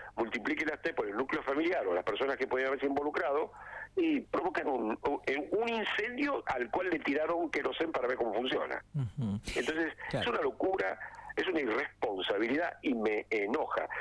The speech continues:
Speaker 1: Pero no me enoja a mí como ministro, no, por favor. Me enoja como ciudadano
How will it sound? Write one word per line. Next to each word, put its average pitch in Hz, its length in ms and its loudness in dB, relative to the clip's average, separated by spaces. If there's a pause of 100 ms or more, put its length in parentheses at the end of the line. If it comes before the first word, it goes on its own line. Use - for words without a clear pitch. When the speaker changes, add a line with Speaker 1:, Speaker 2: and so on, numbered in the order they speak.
(140)
Speaker 1:
Pero 285 140 0
no 339 80 0
me 339 80 2
enoja 339 320 0
a - 40 -6
mí 143 380 0
como - 240 0
ministro, 107 880 2
no, - 360 -2
por 123 160 0
favor. 143 360 2 (640)
Me 170 180 2
enoja 214 300 0
como 123 220 0
ciudadano 139 680 2